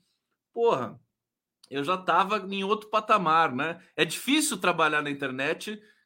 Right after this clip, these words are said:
querendo ser honesto. Não é fácil.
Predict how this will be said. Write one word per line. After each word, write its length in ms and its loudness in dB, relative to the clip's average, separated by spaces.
querendo 380 2
ser 560 0
honesto. 760 2
Não 160 0
é 80 6
fácil. 580 4